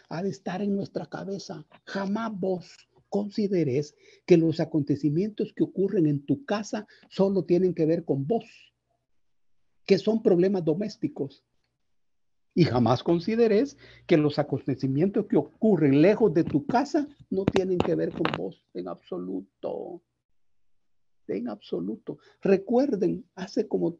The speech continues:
tres años hubieron grandes incendios en el territorio del Kubán, en Rusia. Es la parte sur de Rusia, la que va a dar al mar de Azov,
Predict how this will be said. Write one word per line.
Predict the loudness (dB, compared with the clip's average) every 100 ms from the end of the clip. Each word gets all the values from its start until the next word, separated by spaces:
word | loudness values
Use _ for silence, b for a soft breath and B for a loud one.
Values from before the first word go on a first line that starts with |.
| _
tres | 0 0 -4
años | -4 -4 -4 -8 _ _ _ _ _
hubieron | 6 8 8 6
grandes | 4 4 2 0 -4 -20 _
incendios | 6 6 6 2 2 0 -2 -2 -12 _ _ _ _ _ _ _ _ _ _ _ _
en | 6 6
el | 4
territorio | 2 2 2 2 2 4
del | 2
Kubán, | 2 0 2 0 -2 -2
en | -2 0
Rusia. | -2 0 -2 -2 _ _ _ _ _ _ 2
Es | 2
la | 4
parte | -2 -2 0
sur | 0 0 0
de | -2
Rusia, | -2 -4 -2 -2
la | -2
que | 0
va | 2
a | 2
dar | 0
al | 0 0
mar | -2 -2
de | -2
Azov, | 2 2 2